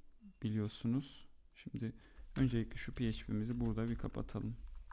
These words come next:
İsterseniz buraları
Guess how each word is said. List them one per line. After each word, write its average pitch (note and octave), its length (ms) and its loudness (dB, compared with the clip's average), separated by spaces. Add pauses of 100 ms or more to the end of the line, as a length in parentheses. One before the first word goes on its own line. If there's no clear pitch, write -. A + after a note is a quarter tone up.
(880)
İsterseniz C#3 920 6 (600)
buraları B2+ 600 6